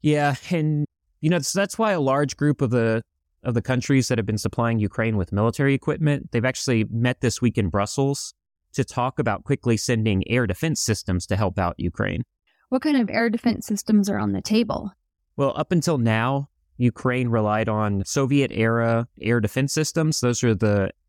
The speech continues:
Speaker 1: Sierra three hundred or the S three hundred. That actually has helped in denying Russia the ability to fly freely over the country,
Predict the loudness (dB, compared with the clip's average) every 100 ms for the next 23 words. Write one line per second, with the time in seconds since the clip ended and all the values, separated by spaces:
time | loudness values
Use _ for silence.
0 | -14 -4 0 2 4 2 0 0 2 2
1 | 2 2 2 2 2 0 0 0 2 2
2 | 2 0 -2 -6 -4 -2 -2 0 -2 0
3 | -4 -2 -2 -4 -2 -2 0 2 2 0
4 | 0 0 0 2 2 4 2 2 0 0
5 | -2 -2 -2 -2 2 2 0 0 0 0
6 | -2 0 0 0